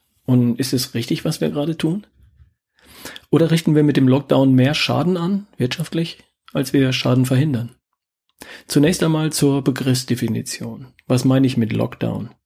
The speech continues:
Mit Lockdown meine ich die von Bund, Ländern und Kommunen verordneten Einschränkungen des öffentlichen Lebens. Also die Tatsache, dass wir alle möglichst zu Hause bleiben.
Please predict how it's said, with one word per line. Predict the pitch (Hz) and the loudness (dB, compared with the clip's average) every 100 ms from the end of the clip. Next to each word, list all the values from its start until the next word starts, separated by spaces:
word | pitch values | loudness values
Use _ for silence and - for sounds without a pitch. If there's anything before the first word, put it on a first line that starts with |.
| _ _ _ _ _ | _ _ _ _ _
Mit | 127 | 0
Lockdown | 117 131 170 165 | 0 2 2 2
meine | 147 139 135 | 2 2 0
ich | 127 | 0
die | 135 | 0
von | 127 123 | 2 2
Bund, | 127 156 156 - | 2 0 -2 0
Ländern | 131 143 139 | 0 2 0
und | 135 123 | 0 -2
Kommunen | 123 123 143 147 | 0 0 0 -2
verordneten | 127 120 123 123 127 120 | 0 0 0 -2 -2 -2
Einschränkungen | - 135 - 139 131 131 127 | 0 0 0 -2 0 0 0
des | 123 | -2
öffentlichen | 117 117 127 131 | -2 -2 -2 -2
Lebens. | 151 - 113 - - _ - _ - - - | -4 -4 -6 -10 -18 _ -20 _ -20 -20 -4
Also | - 123 | 2 4
die | 127 123 | 4 2
Tatsache, | 143 143 135 135 127 - _ _ _ _ | 0 0 0 0 -2 -6 _ _ _ _
dass | - 131 | -2 2
wir | 127 | 4
alle | 135 139 | 4 4
möglichst | 135 127 135 127 | 4 4 2 0
zu | 117 | -2
Hause | 107 120 110 | 0 2 0
bleiben. | 101 - - 67 | -2 -6 -10 -14